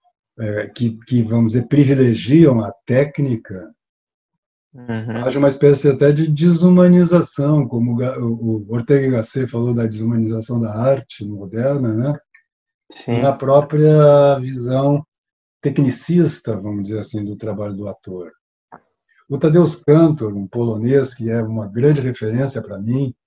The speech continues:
Speaker 1: eu sei que você falou sobre a morte, nós não tocamos ainda no assunto, mas nós vamos chegar lá.
Speaker 2: É.
Speaker 1: Agora passamos por ela,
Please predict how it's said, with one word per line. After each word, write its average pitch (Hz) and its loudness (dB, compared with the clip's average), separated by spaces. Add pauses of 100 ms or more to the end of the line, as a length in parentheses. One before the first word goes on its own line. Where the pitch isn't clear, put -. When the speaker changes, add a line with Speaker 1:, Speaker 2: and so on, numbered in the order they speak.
(920)
Speaker 1:
eu 113 -6
sei 147 0
que 151 -6
você 147 -2
falou 135 0
sobre 120 -2
a 101 -2
morte, 123 -4
nós 127 -2
não 127 -2
tocamos 117 -6
ainda 117 -2
no 117 -2
assunto, 107 -10 (140)
mas 110 -14
nós 113 -6
vamos 123 -4
chegar 127 -2
lá. 117 -4 (840)
Speaker 2:
É. - -10
Speaker 1:
Agora 131 0
passamos 135 0
por 135 -4
ela, 92 -2